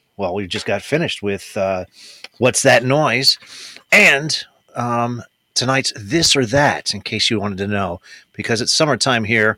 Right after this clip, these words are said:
Um, do you like the beach or a swimming pool? That's, those are the questions for this or tonight's This or That. So far,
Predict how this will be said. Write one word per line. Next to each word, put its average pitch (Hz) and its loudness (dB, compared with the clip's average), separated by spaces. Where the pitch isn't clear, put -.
Um, 101 -4
do 101 -4
you 95 -8
like 107 -2
the 107 -4
beach 170 0
or 117 0
a 107 0
swimming 120 0
pool? 76 -10
That's, 104 -2
those 113 2
are 120 -2
the 101 -8
questions 127 0
for 101 -6
this 113 0
or 107 -2
tonight's 117 -2
This - 0
or 117 0
That. 113 0
So 147 2
far, 156 4